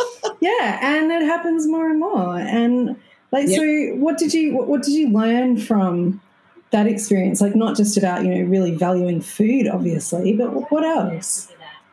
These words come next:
Speaker 2: Um, I learned that as a woman, I, um, was going, I am, I have <laughs> been trained to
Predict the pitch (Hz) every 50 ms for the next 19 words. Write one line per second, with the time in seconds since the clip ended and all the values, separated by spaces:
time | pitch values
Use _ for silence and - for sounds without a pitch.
0 | _ - - _ _ _ _ _ - - 220 233 233 233 226 208 226 226 226 233
1 | 240 247 247 247 254 233 226 220 190 196 175 165 170 180 180 185 185 180 175 175
2 | 175 170 170 - 165 170 165 165 165 165 165 165 160 - - - 165 160 156 156
3 | 151 - _ _ _ - 170 165 160 160 156 - - 170 156 156 151 156 156 -
4 | 165 165 170 165 165 160 160 156 156 _ _ - 156 160 156 156 156 156 220 196
5 | - - _ - - - - 175 165 - - 185 160 220 202 190 165 170 - 196
6 | 170 156 160 165 170 165 165 165 170 165 - - - - 170 156 151 151 147 147